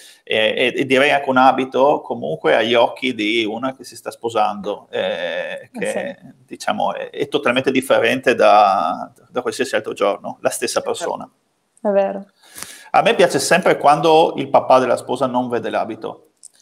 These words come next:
Speaker 2: Non vengono quasi mai i papà,
Speaker 1: Sì.
Speaker 2: è raro.
Speaker 1: Però
Speaker 2: Capita
Speaker 1: mi, ah,
Speaker 2: di raro.
Speaker 1: o in foto o altre cose, la, eh, tutti i papà, bene o male, eh, ultimamente ho visto che, eh, hanno, sono riusciti a, a vedere un po' come il, lo stile dell'abito.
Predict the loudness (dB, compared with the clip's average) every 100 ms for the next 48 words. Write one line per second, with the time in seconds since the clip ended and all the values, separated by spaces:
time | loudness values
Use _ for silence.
0 | _ -20 -20 -18 -8 0 2 4 4 2
1 | 2 2 2 0 -2 -6 -8 -8 -6 -6
2 | -4 -6 -2 0 2 2 0 -4 -10 _
3 | _ _ -14 -2 4 6 8 6 4 0
4 | 0 2 0 -2 -8 -10 -6 -4 -6 0
5 | 0 0 0 4 6 4 2 0 2 0
6 | 0 2 2 2 0 0 0 -4 -8 -4
7 | 0 0 -2 -4 -4 -6 -10 -10 -10 -12
8 | -16 -20 -12 -6 -2 4 6 6 4 -4
9 | 0 2 2 2 0 -2 -4 -8 -6 -8
10 | -10 -10 -8 -6 -8 -6 -8 -6 -8 -10
11 | -8 -4 -2 0 -2 -6 -10 -8 -8 -10
12 | -12 -14 -18 -6 -4 -2 0 2 2 -2
13 | -6 -4 -4 -4 -10 -4 2 4 6 4
14 | 2 0 2 4 6 4 0 -2 -4 -4
15 | -6 -8 -6 -6 -10 -12 -12 -12 -12 -8
16 | -6 -2 0 0 -4 -8 -8